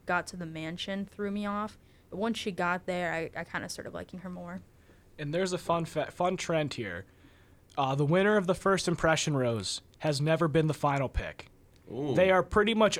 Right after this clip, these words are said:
Speaker 2: always top six locks. Most likely than not, they're gonna make the final four. But, you know, so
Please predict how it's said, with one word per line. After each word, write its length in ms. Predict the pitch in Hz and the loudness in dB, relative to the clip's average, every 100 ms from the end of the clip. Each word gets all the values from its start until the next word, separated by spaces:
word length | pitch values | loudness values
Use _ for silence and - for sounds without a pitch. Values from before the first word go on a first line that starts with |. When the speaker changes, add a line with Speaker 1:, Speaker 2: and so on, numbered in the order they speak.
| - | 2
Speaker 2:
always 640 | 160 185 208 220 226 - | 6 8 8 6 4 2
top 380 | - - - - | -2 4 4 4
six 540 | - - 180 226 - | 0 0 2 2 2
locks. 640 | 185 180 196 196 - - - - - - - - - | 4 6 6 2 -2 -6 -8 -18 -20 -20 -20 -16 0
Most 320 | 165 190 185 | 4 6 6
likely 300 | 196 190 196 | 6 4 4
than 160 | 185 180 | 4 4
not, 180 | 175 170 | 4 4
they're 100 | 165 | 4
gonna 200 | 170 160 | 4 4
make 300 | 160 170 - | 4 2 0
the 80 | 156 | -4
final 420 | - 160 160 156 | 0 2 2 0
four. 580 | 143 156 156 165 196 196 - - - - - - 123 117 | 0 2 4 4 2 -2 -10 -20 -20 -20 -18 -12 -12 0
But, 320 | 170 156 147 - | 4 4 2 -2
you 100 | 170 | 2
know, 140 | 170 | 2
so 280 | 143 165 143 | 2 2 2